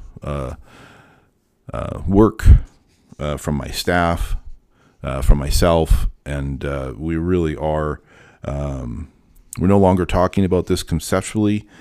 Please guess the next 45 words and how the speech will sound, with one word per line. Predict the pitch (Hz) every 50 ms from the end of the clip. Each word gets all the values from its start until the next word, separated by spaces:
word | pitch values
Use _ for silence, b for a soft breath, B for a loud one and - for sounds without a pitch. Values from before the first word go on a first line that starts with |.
| B B B B B
Uh, | 71 73 71 73 73 71 69
we're, | 67 60 64 87 90 87 82 76
we're | 67 85 90 76
doing | 69 69 87 92 98 101 101 95
something | - - 98 92 107 101
about | 95 95 90 76
living | 78 90 98 95 98 98 95 92
with, | 90 98 101 101 - - - - _ b b b b b b b b b b
uh, | - 71 71 73 73 69 65 64 60 55 - - - _ b b b b b b b b b b -
living | - 95 101 110 110 107
with | 107 101 -
this, | - 110 101 - - -
uh, | 107 98 - -
challenge. | - 113 104 104 107 107 90
We're | 82 73
learning | 78 90 107 110 113 104
from | - - 107 107 107
it, | 104 101 -
and | 85 82 82
now | 85 87 90
we're | 87 82 85
sharing | - - - 98 92 95 92 92
it | 90 82
so | - - 85
other | 82 87 90
people | 78 - 90 76 82 76 - _ B B B B B B B B B B -
can | 85 80 78 69
build | - - 92 90 92 80
a | 80 76
healthier | - 95 85 - - 76 73
life. | 80 80 78 78 - -
And | 78
I | 76
think | 80 92 -
that | - 80 76
that's | - 82 80 73 - - -
ultimately | - 82 80 - 92 76 71 80 80 80
the | 69 71 73
goal. | - - 101 101 104 104 92 - B B B B B B B B B B B B
So | B - - 98 82
we | 80 85
owe | 90 90 90
the, | 78 85 80 78 76 71 69 - - _ _ _ _ _ _ -
you | 87 78
know, | 71 69